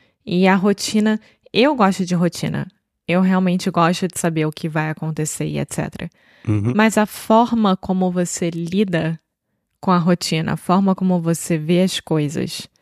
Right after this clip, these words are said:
Speaker 1: e pensar que, ok, eu tô tendo que escrever mais um e-mail. Tá, mas o que que será que esse e-mail vai me trazer? Meio que tentar ver as coisas de uma forma diferente.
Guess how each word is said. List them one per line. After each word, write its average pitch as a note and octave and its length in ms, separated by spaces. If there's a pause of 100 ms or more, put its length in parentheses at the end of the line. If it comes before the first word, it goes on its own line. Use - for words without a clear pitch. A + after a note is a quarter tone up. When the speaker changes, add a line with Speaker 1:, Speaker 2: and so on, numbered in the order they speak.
(600)
Speaker 1:
e F3+ 580 (180)
pensar F#3 480
que, D#3 320 (420)
ok, F#3 460 (160)
eu E3 100
tô - 120
tendo G3 300
que F#3+ 100
escrever F3 580 (560)
mais G#3 720
um F#3+ 180
e-mail. D3+ 720 (480)
Tá, A#3+ 220
mas G#3 260
o A3 80
que - 160
que - 140
será A3 400
que - 140
esse F#3 220
e-mail E3 460
vai D#3 140
me D#3 100
trazer? D#3 560 (600)
Meio F#3+ 260
que E3+ 320 (680)
tentar G#3 360
ver G#3 280
as G#3 160
coisas G3+ 340
de F#3+ 100
uma F#3 240
forma F#3+ 640
diferente. E3+ 720